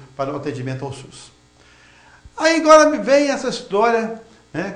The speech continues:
que o, que o doutor Tomé protocolou no Ministério Público e na direção do hospital uma, uma, uma carta de intenção de atender as pessoas que são servidas pelo sus lá na Casa de Saúde, no, na, no, do Hospital Nossa Senhora Auxiliadora.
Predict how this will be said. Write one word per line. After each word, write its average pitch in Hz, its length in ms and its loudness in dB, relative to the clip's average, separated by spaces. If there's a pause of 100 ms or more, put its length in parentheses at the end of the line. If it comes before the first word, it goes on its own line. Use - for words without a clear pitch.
que 185 60 -14
o, 180 100 -10
que 175 120 -12
o 170 100 -6
doutor 151 260 -8
Tomé 165 260 -4
protocolou 180 640 -4
no 170 80 -4
Ministério 156 480 -4
Público 185 280 -10
e 185 40 -6
na 175 100 -6
direção 156 440 -6
do 147 80 -10
hospital - 720 -4 (440)
uma, 233 220 -2
uma, 208 220 -6
uma 190 180 -4
carta 208 340 -2
de 185 120 -6
intenção 190 680 -6
de 165 100 -10
atender 185 1000 0
as 131 140 -10
pessoas 170 540 -6
que 175 60 -12
são 165 140 -10
servidas 143 360 -8
pelo 147 220 -6
sus - 440 -12 (340)
lá 139 120 -2
na 147 100 -2
Casa 135 220 -4
de 127 80 -10
Saúde, 127 360 -4
no, 127 140 -8 (180)
na, 135 100 -12
no, 135 140 -8
do 123 100 -8
Hospital 123 580 -4 (220)
Nossa 123 180 -10
Senhora 123 200 -2
Auxiliadora. - 480 -12